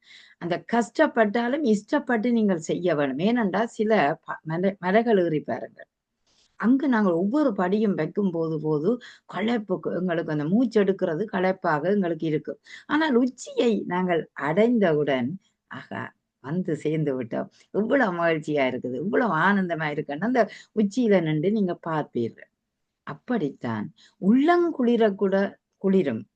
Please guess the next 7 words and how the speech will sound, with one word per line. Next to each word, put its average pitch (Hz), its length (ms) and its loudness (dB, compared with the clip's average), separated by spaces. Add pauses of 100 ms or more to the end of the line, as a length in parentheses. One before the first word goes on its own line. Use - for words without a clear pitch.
(160)
ஆனந்தம் 254 800 -2
அடையக்கூடிய 170 720 0
மகிழ்ச்சி 156 640 -2 (220)
உங்களுக்குள் 165 580 2
வர 131 220 -2
வேணுமெண்டா 139 600 -4 (280)
உங்கள் 127 440 -4